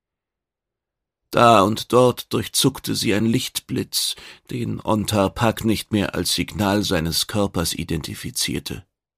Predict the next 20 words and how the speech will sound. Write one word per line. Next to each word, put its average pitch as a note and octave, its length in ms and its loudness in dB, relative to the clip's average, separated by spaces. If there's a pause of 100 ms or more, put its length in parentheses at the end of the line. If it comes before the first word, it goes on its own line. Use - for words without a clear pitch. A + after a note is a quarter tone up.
(1600)
Er G#2 260 4
war C#3+ 180 8
an C3+ 140 6
jenem C3+ 420 6
Punkt B2+ 420 2
angelangt, A2+ 600 0
an G#2 160 0
dem G#2 240 2
sein G2 300 0
Gehirn G#2+ 420 0
die F#2+ 180 0
Wahrnehmungen G2+ 760 2
von F#2 320 -2
Sinnen G#2 440 2
und E2 280 -6
Nerven F#2 680 -2
nicht D2 320 -10
mehr D2 220 -4
trennen D#2+ 500 -4
konnte. A#1+ 460 -10